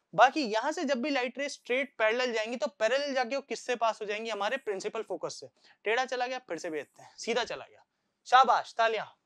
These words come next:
पता नहीं कैसे पहुंच गया, कभी कभी पहुंचता है, ठीक है। फर्स्ट चीज हो गई।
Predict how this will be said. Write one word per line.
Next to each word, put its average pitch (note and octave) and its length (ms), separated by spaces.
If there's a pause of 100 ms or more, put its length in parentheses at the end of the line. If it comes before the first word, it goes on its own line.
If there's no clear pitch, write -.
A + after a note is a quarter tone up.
(400)
पता G3+ 160
नहीं A3 120
कैसे G#3 180
पहुंच D#3 220
गया, C3+ 160 (340)
कभी F3 160
कभी G#3 160
पहुंचता D3+ 360
है, - 60 (440)
ठीक G#3+ 120
है। A3 80 (240)
फर्स्ट C#4 200
चीज D4+ 180
हो D4+ 80
गई। D#4+ 120